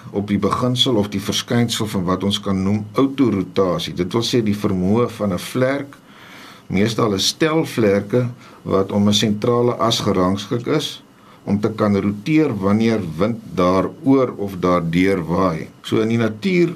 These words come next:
neem ons natuurlik hierdie verskynsel ook waar, tipies by, eh, talle sade wat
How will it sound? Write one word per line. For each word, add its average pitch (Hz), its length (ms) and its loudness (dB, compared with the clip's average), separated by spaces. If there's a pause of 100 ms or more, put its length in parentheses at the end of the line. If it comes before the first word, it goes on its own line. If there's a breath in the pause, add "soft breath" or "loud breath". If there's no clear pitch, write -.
(160)
neem 107 280 4
ons 120 180 0
natuurlik 123 440 0
hierdie 98 240 0
verskynsel 123 580 -2
ook 170 300 0
waar, 123 320 0 (720 loud breath)
tipies 135 340 0
by, 101 280 2 (280)
eh, 78 360 -4 (440)
talle 131 440 2 (100)
sade 139 760 2 (180)
wat 87 440 -4